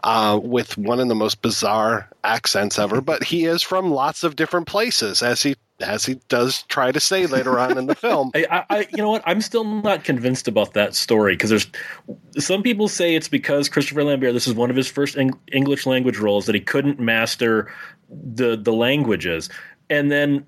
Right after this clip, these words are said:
Speaker 2: on the commentary, they talk about how, see, he's traveled the world so much, he's absorbed everyone's accent, so they specifically asked him to have no specific accent. And I'm like, I'm not sure I'm believing that.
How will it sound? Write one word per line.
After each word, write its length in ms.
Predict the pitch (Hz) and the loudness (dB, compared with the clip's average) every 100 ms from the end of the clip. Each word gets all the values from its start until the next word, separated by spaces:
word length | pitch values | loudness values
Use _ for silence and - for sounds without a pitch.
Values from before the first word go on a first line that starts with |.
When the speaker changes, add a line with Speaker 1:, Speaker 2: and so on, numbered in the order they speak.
| - | -2
Speaker 2:
on 160 | 143 | 0
the 100 | 143 | 0
commentary, 680 | 131 170 185 190 175 127 120 | 0 0 2 0 0 2 2
they 140 | 120 120 | 2 0
talk 280 | 143 131 135 | 2 0 2
about 220 | 123 120 | 0 2
how, 280 | 127 123 - - - | 2 2 0 -10 -10
see, 220 | - 160 | -4 0
he's 160 | 156 151 | 0 -2
traveled 400 | - 190 190 170 | 0 2 2 0
the 80 | |
world 340 | 143 165 185 175 | 0 0 0 0
so 160 | 165 | 0
much, 260 | 135 131 - | 2 0 0
he's 140 | 135 | 0
absorbed 480 | 139 131 147 147 143 - | 0 0 0 0 -2 0
everyone's 600 | 160 180 175 135 117 113 | 0 2 0 2 0 0
accent, 520 | 113 107 - 117 113 | 0 -2 0 0 0
so 160 | - 127 | 0 0
they 120 | 127 | 0
specifically 640 | - 139 - 160 165 156 | -2 -2 0 0 0 2
asked 240 | 135 127 - | 2 0 -2
him 100 | 127 | 0
to 80 | 127 | 2
have 180 | 127 | 2
no 440 | 117 123 139 160 175 | 2 0 2 2 0
specific 580 | 175 127 - 110 107 107 | -2 -4 -2 -2 0 0
accent. 580 | 101 95 - 104 95 | 0 -2 0 -2 0
And 80 | 120 | 0
I'm 140 | 131 139 | 2 2
like, 300 | 131 120 - - - - | 0 -2 -8 -16 -16 -4
I'm 160 | 170 175 | -2 0
not 300 | 147 131 - | 0 0 -2
sure 260 | - 107 | 0 2
I'm 160 | 98 92 | 0 0
believing 540 | 90 92 104 104 110 | -2 0 0 2 2
that. 360 | 117 123 269 | 2 2 2